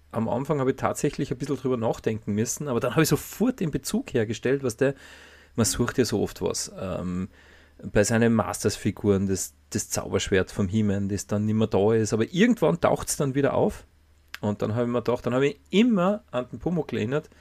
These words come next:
weil's da dieses, diesen großartigen Spruch gibt, "Das Haus verliert nix." Und das kommt auch nur mal <laughs> in einer Form, äh, so weit greife ich jetzt vor bei Pumuckl und der Waldspaziergang, da wird das Zitat nur besser,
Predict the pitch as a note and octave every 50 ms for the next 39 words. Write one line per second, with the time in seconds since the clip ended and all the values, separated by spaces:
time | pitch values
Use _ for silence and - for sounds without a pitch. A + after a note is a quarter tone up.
0 | - - - - - - - _ - G2+ G2 - - - F#2 G2 A2 A2 A2 -
1 | - - G#2 F#2 F#2 F2+ - - - - F#2 F#2+ F2+ - - G2 G#2 A2 F#2+ -
2 | - F#2+ F#2+ - - - - G#2+ - - - - G#2 - - - - - - -
3 | - - - _ - D3 - - - A#2 A#2+ C3 - - - B2+ A#2 D3+ D#3 C#3
4 | - F#2 F2+ - - - - _ _ _ _ - D#3 F3+ B3 D4 D4 C4+ - -
5 | - - - - - B2 - - - - D3+ E3+ F3 E3+ - - A#2+ A#2+ B2 B2+
6 | C#3 C#3+ C#3 C3+ C3 C3+ B2+ - - - - - A2 - - - - - - -
7 | - G#2 A2 A#2+ A#2+ A#2+ A2+ - - - A2 G#2 A2 B2 C3+ D3+ - - - -
8 | - A#2+ G#2+ G2+ G2+ G2 G2 G2 F#2+ F#2 F#2 G2 - - _ _ _ _ _ -
9 | - C#3 F3 G#3+ F#3 D#3 - - A#2+ B2+ C#3+ - - D#3 D#3 B2+ - - - -
10 | A2+ B2 D3 - - G#2+ G2+ - - B2+ C#3+ D3 C#3 - A#2+ A2+ G#2 A#2 G2+ G2+
11 | F#2 A2+ D3 - - - G#2 - - - - G#2+ G#2 - A#2+ A#2 A#2+ A2+ A2 G2+
12 | A#2 A#2+ - G#2+ - - A2+ - - G#2 G#2+ G#2+ - A2 A2 A#2 C#3 E3+ E3+ -
13 | G2 F#2+ - - - A#2+ C3 C#3